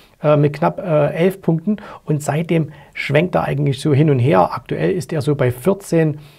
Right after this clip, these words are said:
fünfzehn etwa, ähm, also jetzt hier in dem Moment, als ich das Video gerade aufnehme, vierzehn neunundneunzig. Und das ist ja so der langfristige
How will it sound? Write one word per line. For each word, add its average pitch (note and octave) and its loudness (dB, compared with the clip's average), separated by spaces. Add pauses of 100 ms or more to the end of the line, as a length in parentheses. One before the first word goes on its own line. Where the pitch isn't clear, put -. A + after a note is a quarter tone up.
(140)
fünfzehn F#3 2
etwa, D#3 2 (320)
ähm, C3+ 0
also C3 0
jetzt C#3 0
hier D#3 2
in C#3 0
dem C3 2
Moment, C#3 2
als C#3+ -2
ich C#3 -4
das B2+ -4
Video D3 4
gerade C#3 0
aufnehme, C3+ 2
vierzehn C#3+ 0
neunundneunzig. C3 2 (260)
Und C#3+ -2
das D3 -2
ist - -6
ja D3+ 6
so C#3+ 2
der C3 0 (220)
langfristige B2+ 0